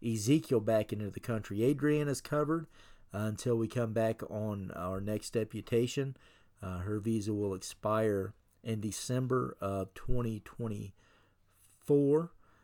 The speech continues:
and, uh, we're, we're, we'll be able to get her extended until we come back in March. But please remember us in prayer.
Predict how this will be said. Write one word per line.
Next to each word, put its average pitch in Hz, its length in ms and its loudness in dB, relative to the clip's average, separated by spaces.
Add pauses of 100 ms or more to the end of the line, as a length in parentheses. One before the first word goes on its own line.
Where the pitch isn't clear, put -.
(160)
and, 104 460 0
uh, 95 380 -2
we're, 117 240 -2
we're, 117 240 -2
we'll 110 220 -2
be 120 120 2
able 110 160 4
to 107 80 -4
get 107 160 0
her 113 160 0
extended 107 640 -2
until 107 280 -2
we 107 120 0
come 98 240 -4
back 95 260 -4
in 98 120 -4
March. 101 520 -6 (680)
But 123 280 -2
please 135 520 4
remember 117 540 0
us 113 220 0
in 104 140 -4
prayer. 117 540 2